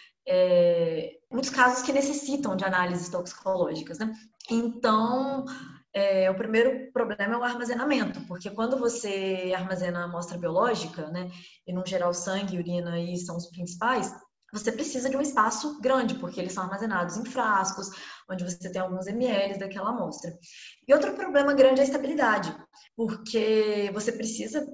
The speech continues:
de uma refrigeração, né, pra maioria desses analitos, é, geladeira, congelador, e mesmo assim eles se degradam depois de um tempo. Então, quando você vai lá e faz a análise, você já não consegue mais achar,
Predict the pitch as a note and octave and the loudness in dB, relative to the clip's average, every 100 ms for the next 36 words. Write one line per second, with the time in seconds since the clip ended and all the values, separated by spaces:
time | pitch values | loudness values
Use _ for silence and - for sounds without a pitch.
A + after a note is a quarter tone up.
0 | C4 F#3+ G#3 G3+ G3 G3 F#3+ F#3+ F3+ F#3+ | -8 -4 -2 -4 -4 -2 -2 -4 -4 -4
1 | F#3+ F#3+ F3+ C4+ C4 G3+ G#3 F#3+ F#3 F#3 | -4 -2 0 0 0 -2 -4 -4 -4 -4
2 | F#3+ G3+ G3 G3 F#3+ F#3 F#3+ - - - | -2 -2 -4 -6 -8 -10 -10 -12 -14 -20
3 | _ F#3 F#3+ F#3 F#3+ F#3 - - _ - | _ -6 -4 -2 -6 -8 -12 -18 _ -4
4 | F3+ F3+ F#3+ G3 F#3 G#3 B3 F#3+ F#3 G3 | 0 0 0 0 2 4 4 4 2 -2
5 | F#3 F#3 F3+ F3+ F3+ A#3 D4+ - - - | 0 2 2 0 0 0 0 -4 -14 -18
6 | - _ A#3 A#3+ D4 E4+ G4 - C4 D4 | -18 _ 0 4 4 4 -4 -4 -2 -2
7 | - A#3 C4+ C4 B3+ D4+ C4+ B3 B3 C4 | 0 0 0 4 6 6 6 4 2 2
8 | C4 B3 C4 - C4 F3+ F3 F3 F3+ F#3+ | 4 2 2 2 0 0 -4 -4 -6 -6
9 | G3+ F#3+ F#3 F3+ F#3 F#3 F#3+ B3+ G#3 G#3+ | -10 -10 -12 -6 -2 0 0 -2 -6 -4
10 | G#3 G3+ B3+ C4 C4 B3+ B3+ B3+ C4 C4+ | -2 0 0 0 -2 -2 0 0 -2 -6
11 | C#4+ A#3+ B3 B3 B3 - A3+ G#3 | -4 -4 -4 -4 -4 -2 0 0